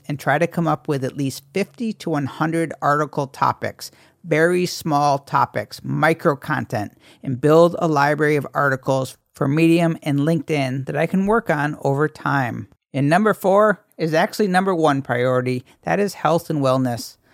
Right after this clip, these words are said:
I am almost forty-eight. I feel great. I want to feel amazing. No back pain for one. I am convinced if you take care of your body, everything else is going to fall in place.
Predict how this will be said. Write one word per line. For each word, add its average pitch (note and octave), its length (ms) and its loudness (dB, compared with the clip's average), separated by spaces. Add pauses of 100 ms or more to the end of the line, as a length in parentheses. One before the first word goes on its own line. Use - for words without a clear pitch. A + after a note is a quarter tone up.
(200)
I E3 100 -4
am G3 100 2
almost A3 320 2
forty-eight. F3+ 560 -2 (180)
I F3 100 0
feel A#3 220 2
great. D#3+ 400 0 (400)
I C3+ 80 2
want F3 320 2
to F#3+ 80 -4
feel D3+ 320 -2
amazing. C3+ 600 -2 (360)
No D#3+ 220 4
back E3 360 0
pain D3+ 320 -4
for C#3 180 0
one. C3 420 0 (260)
I - 180 0
am C#4+ 140 2
convinced F3 640 0
if D3 160 -4
you G3+ 80 -4
take G3 240 -4
care G#3 200 0
of G#3 60 2
your G3+ 80 4
body, D3+ 480 0
everything F3+ 480 -4
else C3 320 -2
is D3 100 -12
going C3+ 280 -2
to C3 100 -10
fall A#2 340 -2
in C3+ 120 -6
place. C3 500 -4